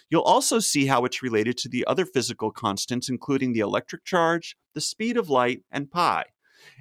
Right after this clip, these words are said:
And there's no reason that it had to be nearly equal to one over one hundred and thirty-seven.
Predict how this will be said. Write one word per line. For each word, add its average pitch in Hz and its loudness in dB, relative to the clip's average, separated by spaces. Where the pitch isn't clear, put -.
And 151 0
there's 156 2
no 233 2
reason 214 2
that 139 4
it 135 0
had 180 2
to 156 0
be 127 2
nearly 139 2
equal 110 -2
to - -6
one 107 2
over 101 0
one 104 0
hundred 104 -2
and 87 -8
thirty-seven. 90 -4